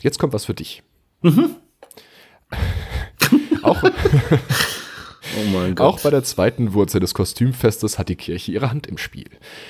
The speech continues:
Speaker 1: Im zwölften Jahrhundert hatte der Papst eine einjährliche Fastenzeit,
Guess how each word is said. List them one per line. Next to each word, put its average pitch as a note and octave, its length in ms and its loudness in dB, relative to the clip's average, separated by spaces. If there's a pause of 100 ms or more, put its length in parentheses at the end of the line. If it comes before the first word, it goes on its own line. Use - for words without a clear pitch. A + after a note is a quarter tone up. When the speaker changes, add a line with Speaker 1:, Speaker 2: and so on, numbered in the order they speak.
(140)
Speaker 1:
Im B2 140 -2
zwölften G#3+ 400 2
Jahrhundert A#2 500 4
hatte G2+ 160 -2
der F#2 120 0
Papst - 480 -2
eine F2+ 240 -4
einjährliche C3+ 600 2
Fastenzeit, - 720 -2